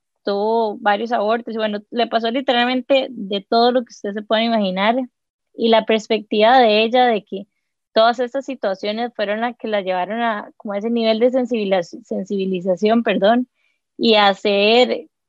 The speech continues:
quien llegó a ser en su momento, es como, o sea, esa perspectiva de vida, ese mindset, porque a veces obviamente cuando uno está pasando como en esas situaciones es como, "Mae,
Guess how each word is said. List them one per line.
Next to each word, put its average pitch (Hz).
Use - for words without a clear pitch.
quien 233
llegó 226
a 233
ser 226
en 226
su 226
momento, 214
es 233
como, 226
o -
sea, 240
esa 233
perspectiva 247
de 233
vida, 220
ese 240
mindset, 233
porque 226
a 208
veces 214
obviamente 262
cuando 240
uno 214
está 240
pasando 247
como 240
en 202
esas 208
situaciones 220
es 233
como, 247
"Mae, 226